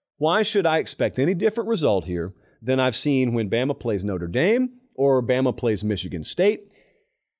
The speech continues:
I don't think that's lazy necessarily. I, I think that's the way, absent of studying film all day, I'd probably look at this. And I haven't been studying film all day. So I have looked at it like that for broad strokes purposes.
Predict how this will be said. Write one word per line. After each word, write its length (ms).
I 160
don't 180
think 220
that's 240
lazy 580
necessarily. 840
I, 160
I 100
think 200
that's 240
the 100
way, 540
absent 400
of 100
studying 480
film 380
all 160
day, 320
I'd 220
probably 340
look 240
at 120
this. 300
And 160
I 100
haven't 280
been 80
studying 480
film 340
all 200
day. 380
So 340
I 220
have 140
looked 280
at 140
it 100
like 240
that 200
for 100
broad 260
strokes 320
purposes. 560